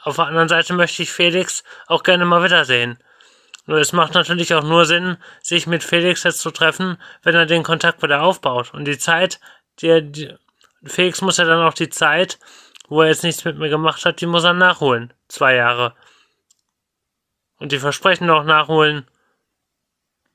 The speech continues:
Ich bin ja mal gespannt, ob die, die wollten sich morgen noch mal, also heute noch mal melden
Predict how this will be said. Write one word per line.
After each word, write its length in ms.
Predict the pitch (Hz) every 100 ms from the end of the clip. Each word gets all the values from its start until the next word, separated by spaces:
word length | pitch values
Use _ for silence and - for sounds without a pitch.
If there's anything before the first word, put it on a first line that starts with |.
| _ _ _
Ich 180 | 147 -
bin 100 | 180
ja 80 |
mal 140 | 170 170
gespannt, 420 | 165 - 196 196
ob 100 | 170
die, 140 | 180 160
die 160 | 156
wollten 280 | 151 175 170
sich 160 | 156 143
morgen 260 | 165 170
noch 140 | 170 151
mal, 120 | 160
also 280 | 156 147 143
heute 240 | 160 156
noch 120 | 156
mal 140 | 147 147
melden 460 | 160 180 196 196